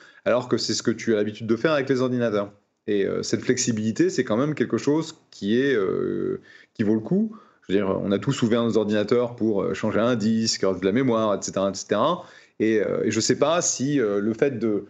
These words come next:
de faire du brut de fonderie où, euh, tu peux rien changer,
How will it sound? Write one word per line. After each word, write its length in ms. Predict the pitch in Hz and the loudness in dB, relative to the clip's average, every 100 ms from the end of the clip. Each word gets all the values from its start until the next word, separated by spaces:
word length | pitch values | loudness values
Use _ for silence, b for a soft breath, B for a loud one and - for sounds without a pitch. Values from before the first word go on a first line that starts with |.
| B B | B B
de 80 | 113 | -4
faire 200 | 104 139 | 0 0
du 200 | 117 110 | 0 -2
brut 220 | 107 131 | -2 0
de 80 | 127 | 0
fonderie 520 | 127 135 127 139 135 | -2 0 2 2 2
où, 260 | 110 113 104 | 2 2 2
euh, 340 | 95 95 98 98 | 2 0 -2 -2
tu 140 | 104 | 0
peux 100 | 117 | 2
rien 240 | 110 117 | 2 2
changer, 500 | 113 113 110 147 180 | 2 2 2 2 -2